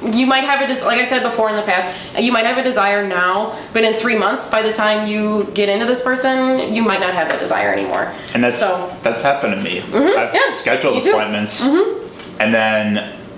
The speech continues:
Speaker 2: I won't happen to be in a bad place
Speaker 1: Yep.
Speaker 2: at that
Speaker 1: It
Speaker 2: time.
Speaker 1: feels like a waste of time, and
Speaker 2: Yeah.
Speaker 1: you're like, "Well, forget this, I'm just
Speaker 2: Right.
Speaker 1: not gonna go. I've done that before, too."
Speaker 2: But then I'll end up being in another bad place,
Speaker 1: Yep.
Speaker 2: like, a couple months later.
Speaker 1: Yeah,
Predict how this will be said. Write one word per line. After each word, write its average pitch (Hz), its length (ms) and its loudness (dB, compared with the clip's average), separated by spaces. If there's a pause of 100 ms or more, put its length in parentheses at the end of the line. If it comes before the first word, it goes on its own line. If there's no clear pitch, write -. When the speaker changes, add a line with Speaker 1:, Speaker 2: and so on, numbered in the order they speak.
(140)
Speaker 2:
I 104 180 2
won't 113 300 0
happen 110 360 0
to 104 120 0
be 107 140 2
in 104 80 0
a 98 100 -2
bad 98 320 0
place - 420 0
Speaker 1:
Yep. 262 220 2
Speaker 2:
at 107 140 0
that 104 240 0
Speaker 1:
It - 40 -2
Speaker 2:
time. 101 360 0
Speaker 1:
feels 214 120 0
like 214 100 0
a 208 80 2
waste 190 220 0
of 220 80 -4
time, 196 360 2
and 208 80 0
Speaker 2:
Yeah. 196 100 2
Speaker 1:
you're 190 100 0
like, 190 200 0
"Well, 220 80 -6
forget 214 400 -2
this, 190 260 2
I'm 202 60 2
just 196 160 0
Speaker 2:
Right. 175 60 0
Speaker 1:
not 170 80 0
gonna 214 120 -2
go. 330 100 4
I've 185 200 0
done 208 100 0
that 214 100 0
before, 240 220 -2
too." 262 300 0
Speaker 2:
But 123 160 0
then 131 120 2
I'll 123 160 2
end 123 140 -2
up 110 140 0
being 113 180 0
in 107 100 0
another 107 320 0
bad 92 280 0
place, 98 280 0
Speaker 1:
Yep. 330 160 4
Speaker 2:
like, 202 140 -2
a 104 60 -2
couple 110 260 0
months 98 240 0
later. 98 240 0
Speaker 1:
Yeah, 220 220 2